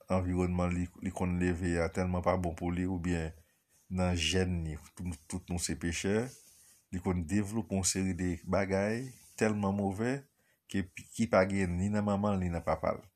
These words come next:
Li pa erite yo ni nan manman, ni nan papa l. Men nan A D N li bagay move, move a yo la. Yo li pran bagay sa yo de, de granparan, granfanmi ke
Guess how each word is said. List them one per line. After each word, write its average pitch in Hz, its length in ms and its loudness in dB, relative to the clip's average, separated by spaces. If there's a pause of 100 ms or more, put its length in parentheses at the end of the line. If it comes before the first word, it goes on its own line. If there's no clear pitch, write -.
(300)
Li 95 80 -2
pa 95 160 6
erite 95 320 0
yo 82 80 -2
ni 85 200 -2
nan 95 120 0
manman, 95 240 0
ni 87 80 -2
nan 80 160 -6
papa - 280 0
l. - 40 -16 (1080)
Men 90 200 2
nan 82 140 4
A 82 60 0
D 85 200 2
N 87 140 0
li 95 100 2
bagay 85 320 4
move, 85 360 0 (280)
move 85 320 0
a 82 140 4
yo 85 180 0
la. 80 200 0 (1120)
Yo 85 160 -2
li 80 240 -4
pran 87 240 -4
bagay 80 240 0
sa 85 220 0
yo 87 100 0
de, 85 300 -2 (180)
de 85 240 -6
granparan, 85 680 0
granfanmi 85 500 -2
ke 85 220 -4